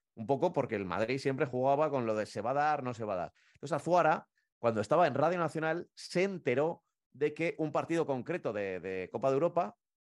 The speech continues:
el, se iba a dar por televisión sí o sí. Él trabajaba en Radio Nacional, o sea que entiendo que, pues, se enteraría, pues, por televisión española, lo que fuera. Entonces se lo dijo a su jefe que lo iba a decir. Y el jefe le puso un policía en la puerta del estudio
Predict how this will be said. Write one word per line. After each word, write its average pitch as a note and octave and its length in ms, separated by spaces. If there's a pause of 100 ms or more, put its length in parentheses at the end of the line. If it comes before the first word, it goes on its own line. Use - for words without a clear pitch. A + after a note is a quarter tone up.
(120)
el, A2+ 360
se - 200
iba C3+ 100
a C3 60
dar C3+ 120
por C3+ 140
televisión B2+ 460
sí - 180
o B2 80
sí. A2 260
Él F#2+ 120
trabajaba G#2+ 520
en E2 120
Radio G2 160
Nacional, G#2+ 360
o - 60
sea F#2+ 100
que F2 80
entiendo F#2+ 280
que, G#2+ 220 (200)
pues, F#2+ 140
se G#2+ 40
enteraría, F2+ 540
pues, G2+ 160
por - 160
televisión E2 240
española, B2 460
lo A#2+ 100
que F2 80
fuera. F#2+ 300 (280)
Entonces C#3 200
se - 80
lo A2 80
dijo D3 180
a D#3 60
su E3+ 120
jefe E3+ 440 (180)
que D3 160
lo D3+ 160
iba D3 160
a D3+ 40
decir. A#2+ 400 (840)
Y F#3+ 260
el C3+ 180
jefe E3+ 240
le E3+ 100
puso E3+ 480
un E3 160
policía F3+ 480
en D#3 80
la A#2 140
puerta E3 380
del B2+ 140
estudio C#3+ 560